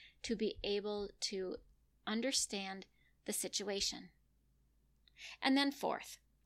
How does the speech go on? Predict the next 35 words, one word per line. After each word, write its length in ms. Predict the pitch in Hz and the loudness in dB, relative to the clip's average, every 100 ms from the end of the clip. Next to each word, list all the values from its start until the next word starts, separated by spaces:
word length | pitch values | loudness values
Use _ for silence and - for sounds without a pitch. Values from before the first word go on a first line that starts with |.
| _ - | _ -14
if 180 | - 233 | -6 -2
you 100 | 254 | 2
identify 1300 | 233 226 _ _ _ _ - 262 294 - 196 185 175 - - - | 2 0 _ _ _ _ 4 6 6 4 2 4 2 -4 -18 -6
a 60 | 233 | 0
similarity, 920 | - - 285 240 226 190 180 - - _ _ _ _ _ _ _ 208 | 2 6 8 8 6 4 -2 -8 -16 _ _ _ _ _ _ _ 4
that 300 | 269 320 - | 4 4 4
will 140 | 202 | 2
help 340 | 196 190 175 | 2 0 0
the 80 | 185 | 2
child 320 | - 196 185 - | 0 2 -2 2
also 380 | 202 202 - 180 | 2 4 0 -2
to 140 | 196 | -4
connect 560 | - 196 202 180 - - - - _ _ _ - | -6 -4 0 -2 -2 -8 -8 -20 _ _ _ 2
and 120 | 214 | 2
to 160 | 233 - | 4 2
accept 640 | 196 - - 247 262 - - | 0 0 4 4 4 -2 -2
this 240 | 214 - | 0 2
new 260 | 208 196 170 | 0 -2 0
change, 540 | - 180 180 175 - - - - - | 0 -2 -8 -8 -8 -8 -20 -12 0
so 240 | - 247 | 6 6
the 120 | 240 | 8
adjustment 580 | 226 226 202 - 208 190 - | 6 6 4 4 2 0 2
isn't 400 | 214 254 240 - | 2 2 -2 -4
quite 400 | - 180 185 - | 0 2 2 -2
as 320 | 175 185 - | -4 -4 -4
difficult. 600 | - - - - - - - _ _ _ _ - - - - - - | -6 -6 -6 -6 -8 -8 -14 _ _ _ _ -20 -20 -18 -12 -8 4
There 160 | 254 | 6
are 40 | 254 | 8
adjustments 500 | 247 254 - 202 - | 6 4 4 0 0
that 120 | 202 | 0
we're 100 | 202 | 2
going 220 | 196 190 | 2 0
to 80 | 190 | 0
go 180 | 190 185 | 0 0
through 200 | - | -2